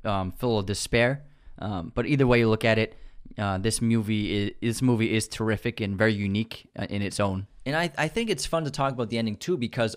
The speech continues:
Speaker 2: obviously s-, I think some people wish that Curtis just took over control of the train, where if Curtis, you know, became the leader of the train, he would still continue that hierarchy on the train, because, you know, we're dealing with this, this train that's r-,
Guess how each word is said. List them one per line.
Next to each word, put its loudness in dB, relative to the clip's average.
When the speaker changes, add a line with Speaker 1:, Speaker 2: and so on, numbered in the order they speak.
Speaker 2:
obviously 0
s-, -12
I -2
think -4
some -2
people 0
wish 0
that -2
Curtis 0
just -6
took -2
over 4
control 0
of 0
the -4
train, 0
where 4
if -2
Curtis, 4
you 4
know, 6
became 0
the 2
leader 4
of 0
the -2
train, 0
he 4
would 2
still 2
continue 0
that 4
hierarchy 4
on 2
the 0
train, 0
because, 0
you 0
know, 2
we're 2
dealing 2
with -2
this, -4
this -6
train -2
that's -2
r-, -6